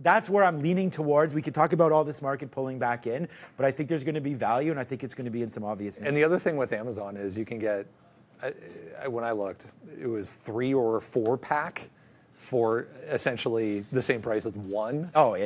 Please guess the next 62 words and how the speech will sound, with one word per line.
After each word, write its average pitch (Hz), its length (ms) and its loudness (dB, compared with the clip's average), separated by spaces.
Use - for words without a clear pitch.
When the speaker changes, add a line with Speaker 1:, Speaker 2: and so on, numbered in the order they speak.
Speaker 1:
it's 120 140 -4
Speaker 2:
Shoppers 113 260 0
Speaker 1:
crazy. 117 140 -2
That's 135 140 4
Speaker 2:
Drug 101 40 -4
Speaker 1:
the 101 40 -6
same 160 160 0
thing 151 80 -2
with 113 100 -6
Costco, 110 440 -2
man. 87 200 -8
I 85 60 -8
love 120 320 4
Speaker 2:
Um, 123 60 -4
just, 151 160 0
Speaker 1:
Costco. 151 220 -10
Speaker 2:
just 139 160 0
quickly, 127 280 0
wanted 110 160 -2
to 107 40 -8
mention, 107 480 -6
um, 98 360 -8
Speaker 1:
Toilet 262 260 2
paper. 185 400 -2
Speaker 2:
I 135 60 -2
mentioned 170 340 0
to 202 160 2
Ramin 117 520 -2
the 110 80 -4
name 104 440 -6
Lance 117 400 -6
Bass 104 480 -8
today. - 360 -14
Speaker 1:
Yes, 123 380 0
N 220 220 4
sync. 190 500 2
Speaker 2:
She, 139 240 2
she - 180 -4
said, 123 420 0
and 139 160 -2
I 175 60 6
quote, 110 400 -2
"I 123 80 0
have 131 140 0
no 123 240 0
idea 104 280 -2
who 104 140 -6
that 98 200 -12
is." - 180 -14
Speaker 1:
Is 131 80 -6
it 156 80 2
N 143 160 -2
sync 233 260 -6
or 131 80 0
is 120 100 -2
it 113 60 -10
something 110 260 -8
else? 180 80 0
Speaker 2:
No, 254 120 2
it's - 100 -2
N 220 140 0
sync. 101 280 -6